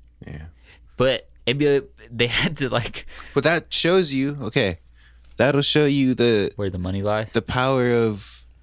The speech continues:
Speaker 1: China having interest in America and the power that China can hold over our own country by just being a part of it, to where the N B A won't even speak out against China.
Speaker 2: Yeah.
Speaker 1: Because they're scared of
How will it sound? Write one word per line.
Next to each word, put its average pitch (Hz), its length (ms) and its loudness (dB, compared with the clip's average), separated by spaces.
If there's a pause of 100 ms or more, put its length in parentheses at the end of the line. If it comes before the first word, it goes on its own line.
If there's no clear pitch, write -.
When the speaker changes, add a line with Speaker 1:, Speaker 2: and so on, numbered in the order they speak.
(180)
Speaker 1:
China 117 460 0
having 110 340 -2
interest 110 580 -2
in 104 120 -2
America 98 720 -4 (480)
and 123 280 2
the 117 40 0
power 135 540 0 (100)
that 95 200 -4
China 127 340 2
can 117 160 -2
hold 123 540 2 (420)
over 151 420 2
our 165 400 4
own 170 280 4
country 143 760 0 (440)
by 123 140 2
just 127 240 0
being 139 200 2
a 123 60 2
part 139 320 2
of 120 120 0
it, 117 200 0 (300)
to 143 100 -2
where 123 400 2 (240)
the - 80 -2
N 143 140 2
B 147 160 2
A 139 100 4
won't 135 200 4
even 131 180 2
speak - 360 0
out 120 200 4
against 110 340 0
China. 90 480 0 (140)
Speaker 2:
Yeah. 87 320 0
Speaker 1:
Because 120 260 -2
they're 120 140 2
scared 117 500 2
of 104 340 0